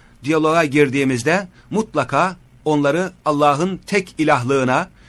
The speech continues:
şirki bırakıp Hazreti İsa'yı, Ruhul Kudüs'ü ilah olarak kabulü terk etmeye davet etmek, tek ilah olan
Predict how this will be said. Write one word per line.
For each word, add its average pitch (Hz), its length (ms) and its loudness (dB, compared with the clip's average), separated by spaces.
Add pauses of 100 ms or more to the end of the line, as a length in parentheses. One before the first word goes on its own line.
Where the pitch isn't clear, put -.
(160)
şirki 190 420 -2
bırakıp 170 480 -2 (180)
Hazreti 180 380 -2
İsa'yı, 170 680 0 (260)
Ruhul 160 380 -2
Kudüs'ü 165 560 -2 (480)
ilah 165 400 2
olarak 143 500 0 (220)
kabulü 156 640 0
terk 190 360 0
etmeye 127 640 0
davet 151 360 2
etmek, 131 400 -6 (380)
tek 220 340 0
ilah 156 320 2
olan 135 300 -2